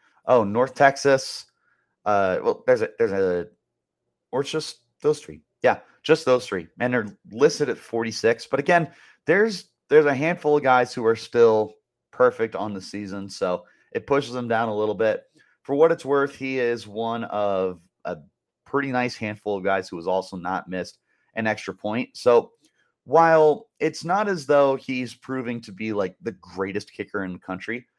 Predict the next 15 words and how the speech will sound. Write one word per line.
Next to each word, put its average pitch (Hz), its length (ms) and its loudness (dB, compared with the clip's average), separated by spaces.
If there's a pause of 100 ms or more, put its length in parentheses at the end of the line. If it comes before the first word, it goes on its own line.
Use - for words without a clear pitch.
(280)
he's 160 220 -8
having 160 480 -2
one 120 200 -2
of 113 80 -2
the 104 80 -2
finer 95 440 -10
seasons, - 600 -18 (320)
especially 170 440 0
because 135 400 2
if 113 160 -8
you 151 80 -8
just, - 300 -16
if 110 180 -14
you 165 200 -8
watch 127 440 -2